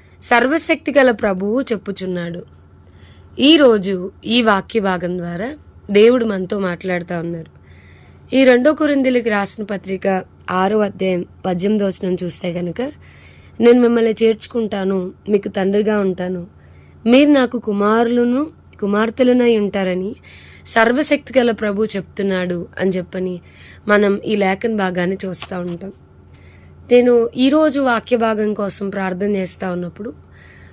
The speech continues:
దేవుడు నా హృదయంలో ఉంచిన కొన్ని మాటల్ని ఈరోజు వాక్య భాగంగా చెప్పాలనుకుంటా ఉన్నాను. చాలాసార్లు కొత్త ప్రయాణం, కొత్త మనుషులు, కొత్త ప్రదేశము,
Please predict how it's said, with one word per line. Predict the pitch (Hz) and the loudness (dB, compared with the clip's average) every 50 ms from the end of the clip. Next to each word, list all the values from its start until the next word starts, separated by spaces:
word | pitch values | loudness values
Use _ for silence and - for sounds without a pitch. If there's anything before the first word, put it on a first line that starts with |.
| - - - 208 | -20 -12 -2 4
దేవుడు | 220 247 269 302 311 302 294 277 285 277 277 294 - - | 4 6 6 6 4 2 0 0 -2 -2 -4 -6 -4 -2
నా | 220 214 208 | -2 0 0
హృదయంలో | 208 202 208 202 196 240 240 240 240 233 220 | -2 -4 -6 -4 0 0 2 2 2 0 -2
ఉంచిన | 208 196 196 185 - - 196 190 175 180 | -2 -2 -4 -4 -4 -4 -4 -4 -4 -4
కొన్ని | - - - - 196 190 202 220 | -8 -12 -10 -6 -4 -2 -2 0
మాటల్ని | 220 208 196 185 175 185 180 180 175 208 254 277 - - - - - - - - - - - | -2 -2 -2 -4 -6 -8 -8 -6 -4 -6 -6 -6 -10 -16 -20 -20 -20 -20 -20 -20 -12 -4 0
ఈరోజు | 254 277 269 277 269 240 - 220 | 0 2 4 4 4 2 0 -2
వాక్య | 202 196 190 - - 202 | -6 -6 -6 -8 -8 -8
భాగంగా | 190 190 180 180 180 185 185 175 185 190 226 285 - - - - - - | -8 -6 -6 -8 -8 -8 -8 -8 -6 -6 -6 -8 -10 -14 -20 -14 -10 -8
చెప్పాలనుకుంటా | 196 175 - 196 190 190 190 180 185 180 - 190 180 180 190 180 180 | -8 -8 -6 -4 -4 -4 -4 -4 -6 -8 -8 -8 -10 -8 -8 -10 -8
ఉన్నాను. | 175 175 180 175 175 - - - - - - - - - - - - - - - - - - - | -8 -8 -8 -10 -12 -16 -20 -20 -20 -20 -20 -20 -20 -20 -20 -20 -20 -20 -20 -20 -18 -8 -2 0
చాలాసార్లు | 226 226 247 285 294 294 - - 233 214 185 196 196 196 233 294 - - - - - - - - - - | 2 4 4 4 2 2 0 -2 -4 -4 -4 -4 -4 -6 -6 -8 -10 -14 -20 -20 -20 -20 -20 -12 -4 -2
కొత్త | 208 196 202 - 240 | -2 -2 0 -2 -2
ప్రయాణం, | 233 233 226 214 208 202 196 190 202 233 277 285 - - - - - | -2 -2 -2 -2 -2 -2 -4 -4 -4 -4 -6 -10 -14 -20 -20 -12 -6
కొత్త | - 190 180 - - | -4 -4 -4 -2 -2
మనుషులు, | 208 214 202 196 196 185 - - 196 190 196 247 285 - - - - | -2 -2 0 -2 -4 -4 -6 -6 -6 -4 -4 -6 -6 -8 -16 -16 -10
కొత్త | - 196 185 - - 190 - | -8 -8 -8 -6 -6 -6 -4
ప్రదేశము, | 190 185 175 175 185 196 - - 202 190 196 | -4 -4 -4 -2 -4 -2 -4 -4 -4 -6 -8